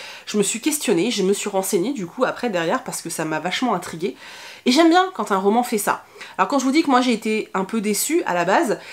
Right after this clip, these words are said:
c'est parce que j'ai pas trouvé l'histoire folle en fait, voilà. J'ai pas trouvé que l'histoire était dingue, même si il y a un moment où on parle un petit peu du, du harcèlement scolaire très légèrement, avec Piper qui va faire un truc de malade pour montrer que,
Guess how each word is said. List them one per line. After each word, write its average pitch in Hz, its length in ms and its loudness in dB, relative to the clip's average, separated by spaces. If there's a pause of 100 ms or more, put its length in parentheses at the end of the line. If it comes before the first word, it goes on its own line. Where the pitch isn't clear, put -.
(180)
c'est - 240 2
parce 247 320 0
que 320 280 2 (140)
j'ai 226 160 0
pas 302 140 4
trouvé 254 240 2
l'histoire 220 380 0
folle 143 360 -4
en 131 80 -12
fait, - 360 -10
voilà. 143 240 -2 (280)
J'ai - 140 -4
pas 262 100 4
trouvé 285 260 -2
que - 60 -6
l'histoire 240 300 0
était 180 200 0
dingue, 196 280 0 (100)
même 254 340 2
si 311 440 2 (260)
il 185 80 -4
y 214 40 6
a 220 60 6
un 226 60 4
moment 240 280 2
où 285 80 2
on 208 40 4
parle 247 380 2
un 196 160 0
petit 226 240 -4
peu 285 260 -2
du, 190 460 -6
du 165 160 -8
harcèlement 214 560 0
scolaire 214 400 0 (140)
très - 220 0
légèrement, 202 540 0 (400)
avec 220 400 -2
Piper 220 400 2
qui 220 80 -4
va 175 80 2
faire 196 180 -2
un 196 80 2
truc 196 200 -8
de 175 100 -6
malade 190 500 0 (260)
pour 262 440 0
montrer 208 400 0
que, 240 240 -2